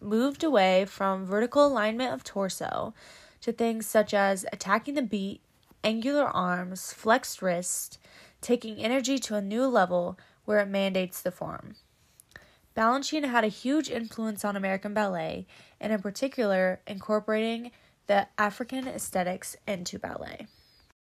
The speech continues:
After hearing this description of how Balanchine shifted ballet, what was your biggest takeaway?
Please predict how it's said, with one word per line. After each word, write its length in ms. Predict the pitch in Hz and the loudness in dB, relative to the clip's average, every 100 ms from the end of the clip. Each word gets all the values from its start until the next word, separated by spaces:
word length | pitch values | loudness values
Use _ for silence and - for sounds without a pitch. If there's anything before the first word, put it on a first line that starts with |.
| _ _ _ _ _ _ _ _ _ - 392 | _ _ _ _ _ _ _ _ _ -2 2
After 320 | 262 - 403 | 4 4 4
hearing 440 | 269 254 247 254 | 4 4 2 0
this 180 | 226 226 | -2 0
description 640 | - 269 226 202 - 196 196 | 0 0 -2 -2 -4 -6 -2
of 160 | 208 | -2
how 220 | 208 202 196 | 2 2 2
Balanchine 680 | 208 214 226 - 226 208 | 2 2 0 -2 -4 -2
shifted 520 | 196 - 269 302 240 | -2 0 0 0 2
ballet, 560 | 214 170 160 - 202 247 - - - - _ | 2 2 0 -2 -4 -6 -18 -20 -20 -20 _
what 180 | 240 240 | 4 4
was 180 | 320 320 | 4 2
your 160 | 339 320 | 2 2
biggest 500 | - 240 240 - - | 2 2 2 -2 -2
takeaway? 520 | 208 - - - | -4 -4 -8 -8